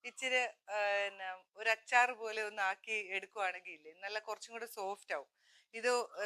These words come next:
പീര വെക്കാം, പിന്നെ വറുത്ത് പൊടിക്കാം. അതിനെക്കാട്ടിലൊക്കെ എനിക്ക് ഇഷ്ടപ്പെട്ടത് ഞാൻ, നമ്മൾ ഈ ഉണക്കച്ചെമ്മീനൊക്കെ, ആ, അച്ചാറിട്ട് വെക്കത്തില്ലേ, അപ്പൊ പെട്ടെന്ന് കൂട്ടാൻ പരുവത്തില് അത് നല്ല രസമുണ്ട് ഇങ്ങനെ ഉണ്ടാക്കിയിട്ട്.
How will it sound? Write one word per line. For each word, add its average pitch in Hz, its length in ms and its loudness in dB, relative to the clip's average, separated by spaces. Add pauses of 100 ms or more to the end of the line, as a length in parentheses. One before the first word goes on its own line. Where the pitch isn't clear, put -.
(100)
പീര 247 260 -2 (140)
വെക്കാം, 196 340 -2 (600)
പിന്നെ 208 360 -4 (360)
വറുത്ത് 214 360 0 (140)
പൊടിക്കാം. 185 500 -2 (200)
അതിനെക്കാട്ടിലൊക്കെ 262 960 0 (280)
എനിക്ക് 202 300 -12
ഇഷ്ടപ്പെട്ടത് 202 600 -8 (500)
ഞാൻ, 233 120 4 (100)
നമ്മൾ 233 180 -4 (140)
ഈ - 20 -2 (120)
ഉണക്കച്ചെമ്മീനൊക്കെ, 240 800 -4 (420)
ആ, 196 60 -4 (100)
അച്ചാറിട്ട് 214 460 0
വെക്കത്തില്ലേ, 160 440 -10 (400)
അപ്പൊ 247 160 -4 (300)
പെട്ടെന്ന് 277 460 0
കൂട്ടാൻ 247 360 -2
പരുവത്തില് 208 460 -6 (420)
അത് 220 260 0 (340)
നല്ല 202 360 -2
രസമുണ്ട് 165 440 -12 (180)
ഇങ്ങനെ 190 280 -10
ഉണ്ടാക്കിയിട്ട്. 151 440 -10